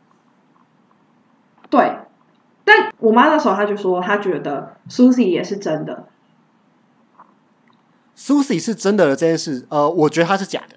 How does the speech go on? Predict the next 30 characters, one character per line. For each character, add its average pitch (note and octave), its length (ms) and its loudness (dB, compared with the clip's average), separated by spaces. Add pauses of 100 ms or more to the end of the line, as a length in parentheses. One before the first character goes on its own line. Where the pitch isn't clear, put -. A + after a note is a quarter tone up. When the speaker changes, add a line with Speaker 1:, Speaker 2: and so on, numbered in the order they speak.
(760)
Speaker 2:
因 A#3+ 140 -4
为， G3 260 2
呃， C#3+ 500 0
她 C3 180 0
在 - 120 2
男 F3 160 0
主 E3+ 120 -6
醒 B2 300 -6
来 A#2 100 -10
的 A#2+ 80 -8
时 B2 160 -10
候， A#2 300 -8
Speaker 1:
嗯。 - 80 -20 (160)
Speaker 2:
她 E3 140 -8
是 C3+ 580 -6 (220)
死 - 180 -18
掉 A#2 160 -4
的， - 80 -16 (160)
她 E3+ 140 -6
是 E3 100 -8
躺 A2+ 300 -8
在 B2 280 -2 (320)
碎 E3+ 320 0
掉 C#3 200 0
的 A#2 140 -6
保 A#2+ 100 -8
护 C#3+ 120 -2
舱 C3+ 200 -6
里 A2 40 -12
面。 G2+ 200 -18